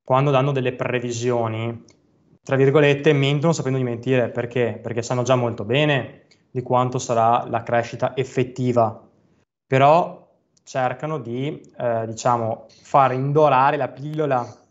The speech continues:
e perché pianificano già fin da subito quando andare a modificare questi dati in corso d'opera.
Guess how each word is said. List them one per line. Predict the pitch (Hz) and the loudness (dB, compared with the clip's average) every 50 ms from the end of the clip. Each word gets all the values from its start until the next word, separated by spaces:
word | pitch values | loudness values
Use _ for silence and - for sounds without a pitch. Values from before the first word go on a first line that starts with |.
| _ _ _ _ _ _ _ _ _ _ _ _ _ _ _ _ _ _ _ _ _ _ _ _ | _ _ _ _ _ _ _ _ _ _ _ _ _ _ _ _ _ _ _ _ _ _ _ _
e | - 160 139 139 - - - _ | -8 -8 -8 -8 -10 -18 -20 _
perché | - 123 117 131 117 | -14 -10 -8 -8 -6
pianificano | 117 120 123 127 127 - 131 143 135 127 | -4 -4 -4 -4 -4 -4 -2 0 0 0
già | 113 127 123 | 2 2 0
fin | 123 - 123 117 | 0 0 -6 -8
da | 107 104 | -8 -8
subito | - - - 180 180 175 180 185 170 | -8 -4 0 2 2 4 4 2 2
quando | 180 160 147 147 151 151 147 147 143 135 - - - - _ _ _ - | 4 4 4 4 4 4 4 4 4 4 2 -4 -14 -18 _ _ _ -6
andare | 135 131 131 139 139 | -2 2 4 4 4
a | 135 | 4
modificare | 131 131 139 135 135 131 - 127 - - 123 123 127 131 131 | 2 0 -2 -2 -4 -8 -8 -12 -4 0 2 2 2 2 0
questi | 139 127 - 135 | -4 -6 -6 -4
dati | 123 120 120 123 120 123 | -2 0 0 0 -2 -2
in | 123 123 123 | -4 -6 -6
corso | 120 - 120 120 - - 123 | -4 -4 -4 -4 -4 -4 -4
d'opera. | 113 110 113 110 - 110 107 | -2 0 -2 0 0 -2 -2